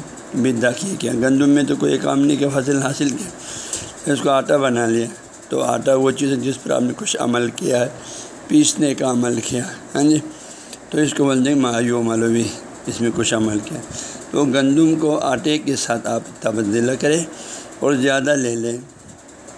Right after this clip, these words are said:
ہاں جی، اور مقدار میں ایک کو زیادہ لے لیں۔ ابھی شعیر یا جو کو بھی سوی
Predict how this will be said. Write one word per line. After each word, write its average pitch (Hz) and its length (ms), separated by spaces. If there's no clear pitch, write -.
ہاں 127 100
جی، 131 480
اور 131 260
مقدار 123 640
میں 127 180
ایک 120 180
کو 131 140
زیادہ 117 360
لے 113 180
لیں۔ 110 180
ابھی 147 200
شعیر 147 380
یا 143 260
جو 131 300
کو 139 160
بھی 127 160
سوی 123 420